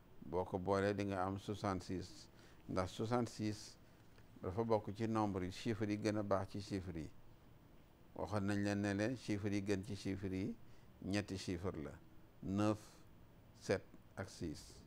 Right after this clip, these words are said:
Moo gën ci chiffre yi, dinañ ci ñëwaat, incha allah, bu ñu ko jotaay bi gën a mayee ba mu gën a yaatu. Incha allah, dinañ ci ñëw gën ko leeral. Waaye daal, ñaari mbir yi, soo defee bii trente-trois, bii trente-trois, di nga ci am,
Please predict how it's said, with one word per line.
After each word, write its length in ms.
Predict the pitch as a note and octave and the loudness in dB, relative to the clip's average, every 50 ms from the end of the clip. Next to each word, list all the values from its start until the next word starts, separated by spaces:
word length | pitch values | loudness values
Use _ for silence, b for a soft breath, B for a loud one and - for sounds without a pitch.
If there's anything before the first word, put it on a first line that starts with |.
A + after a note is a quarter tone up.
| - - - - - - - - - - - - | -18 -20 -20 -20 -20 -20 -20 -18 -18 -14 -8 -4
Moo 180 | - G2 F#2+ E2+ | -2 0 0 2
gën 200 | F2 G2 F#2+ F2+ | 2 0 0 0
ci 140 | - G2 | -2 -4
chiffre 340 | F#2+ - G2+ F#2+ F2 G2 F#2 | -4 0 0 0 0 2 0
yi, 80 | G2 G2 | 0 0
dinañ 300 | F#2 F#2 F#2 F#2 F#2 F#2 | 0 0 0 0 0 -2
ci 80 | G2 | -2
ñëwaat, 320 | F#2 F#2 F#2 F#2 G2 B2+ - | -2 0 2 2 2 0 0
incha 400 | D#2 E2 F2+ F2 - - F#2+ F#2 | -2 -6 -6 -4 -4 -2 0 0
allah, 300 | F2+ F2 F2 F#2 A2 - - - B B B B B B B - | 0 2 2 0 0 0 -2 -8 B B B B B B B -10
bu 100 | - D3 | -8 -6
ñu 100 | E3+ - F2+ | -6 -6 -2
ko 220 | - F2+ F2 F2 F2 | 0 2 2 2 2
jotaay 340 | F#2+ F#2+ F#2 F#2+ F#2 F2+ F2+ | 2 2 2 4 2 2 2
bi 120 | F#2 G2 | 0 0
gën 160 | F#2 F#2+ F#2+ | 0 0 0
a 40 | F#2+ | 0
mayee 360 | G2 G2 G2+ G2 F#2+ F#2 F#2 | 0 0 2 2 0 0 0
ba 120 | F#2 F#2+ F2+ | -2 -2 -2
mu 140 | F#2 F#2 F2 | -2 -2 -2
gën 140 | F2+ F2 F#2 | -2 -2 -2
a 60 | F2+ | -2
yaatu. 320 | F2+ F#2 F#2 F2 - - - - - - B B B B B B B B - - - | 0 2 2 0 0 -2 -8 -14 -14 -16 B B B B B B B B -16 -12 -8
Incha 400 | - - - - - G#2 F#2 F#2 | -8 -8 -6 -2 0 2 4 4
allah, 240 | F#2 F2+ F2+ G2 G2+ | 4 4 4 4 4
dinañ 260 | - E2+ F#2+ F#2+ F#2 | 2 0 -2 -2 -2
ci 120 | F#2 G2 | -2 -4
ñëw 120 | F#2 F2+ F2 F2+ | -4 -2 -2 -2
gën 160 | F2+ E2+ E2+ | -2 -2 -2
ko 120 | F2 G2+ G#2 | 0 0 4
leeral. 320 | A2 A2 G2 F2 D#2 D2+ D#2 B B B B B B B - | 4 6 6 6 4 0 -4 B B B B B B B -4
Waaye 300 | - G2+ G#2 G#2+ G2+ G2+ | 2 4 6 6 6 4
daal, 320 | F#2 G2 G2 G2 G2+ A2 D3 A#3 G3 - - - - | 4 4 6 6 6 4 2 0 -2 -4 -8 -10 -6
ñaari 380 | - G#2 G#2 G#2 G#2 G#2 G2+ G2+ | -2 0 2 4 4 4 4 2
mbir 200 | G2 F#2+ G2+ F#2+ | 2 2 2 2
yi, 400 | F#2+ F#2+ F#2+ F#2+ F#2+ G#2+ A3+ A#3 - - - - - - - - - - | 2 2 2 2 2 0 0 -2 -6 -10 -18 -20 -20 -20 -20 -20 -6 -2
soo 160 | G#2 G2 F#2+ | 0 2 2
defee 260 | F#2 G2 F2+ G2+ G2 | 2 2 0 0 0
bii 180 | F2 F#2 G2 F2+ | 0 0 0 -2
trente-trois, 600 | - - F3+ G#2+ G2+ G2+ F#2 - G#2 G2+ G#2 A2 | -2 -2 0 2 2 2 2 0 0 0 0 0
bii 180 | G#2+ G2+ F#2+ F#2 | 0 0 -2 -2
trente-trois, 520 | - G2+ F#2+ F#2+ F#2+ F2+ - G2+ F#2+ F#2+ | -2 -2 0 0 0 0 0 0 0 0
di 100 | F#2 G2 | 0 0
nga 120 | G2 F#2+ | -2 -2
ci 120 | F#2+ - G#2 | -2 0 0
am, 260 | F#2+ F#2+ F#2+ B2 G3+ | 0 0 0 -2 -4